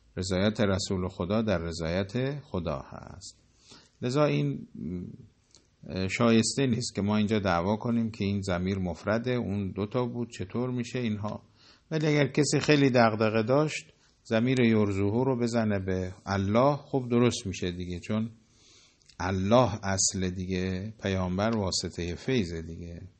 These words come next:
پس سزاوارتر اینه که شما خدا و رسول رو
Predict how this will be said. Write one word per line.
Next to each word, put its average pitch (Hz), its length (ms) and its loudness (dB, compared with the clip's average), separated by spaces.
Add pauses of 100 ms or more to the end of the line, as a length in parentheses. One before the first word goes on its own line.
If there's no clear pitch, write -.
(880)
پس 95 180 0 (1400)
سزاوارتر 101 880 0
اینه 135 280 -2
که 143 520 -2 (640)
شما 101 460 -2
خدا 95 380 -2
و - 20 -2
رسول 98 500 -4
رو 95 500 -2